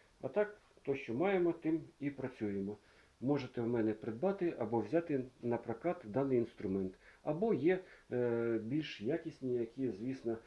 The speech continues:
е, краще ріжуть, е, під кутом сорок п'ять. Це вже Нідерланди, це Нортони двісті тридцять перший, двісті тридцять другий, двісті тридцять,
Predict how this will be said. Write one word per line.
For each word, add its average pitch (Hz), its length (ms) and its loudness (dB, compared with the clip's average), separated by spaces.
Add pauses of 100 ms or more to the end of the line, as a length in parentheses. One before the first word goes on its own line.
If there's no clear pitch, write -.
(180)
е, 113 80 2
краще 127 500 0
ріжуть, 107 640 -2
е, 110 120 2
під 110 220 -4
кутом 117 320 2
сорок 107 320 -2
п'ять. 170 360 0
Це 117 240 0 (260)
вже 107 360 0 (280)
Нідерланди, 147 720 4 (180)
це 123 180 0 (360)
Нортони 139 720 4
двісті 110 480 -2
тридцять 98 520 -10
перший, 160 360 0
двісті 110 320 -4
тридцять 107 360 -4
другий, 131 280 0
двісті 110 380 -4
тридцять, - 680 -6